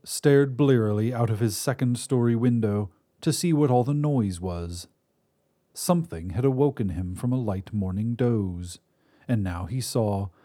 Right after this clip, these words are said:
that it was an aged wizard performing a ritual of some kind out on his lawn.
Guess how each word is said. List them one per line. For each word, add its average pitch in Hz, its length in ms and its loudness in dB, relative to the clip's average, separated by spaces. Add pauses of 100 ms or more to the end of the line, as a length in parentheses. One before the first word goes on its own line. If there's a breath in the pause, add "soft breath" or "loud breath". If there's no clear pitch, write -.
(100)
that 160 140 6
it 165 40 8
was 165 160 4
an 160 200 0
aged 135 340 -2
wizard 90 560 -4 (240)
performing 98 480 -2
a 120 80 4
ritual 117 420 0
of 101 120 0
some 98 260 -4
kind 98 340 -4
out 87 200 -8
on 87 120 -8
his 87 200 -8
lawn. 73 500 -10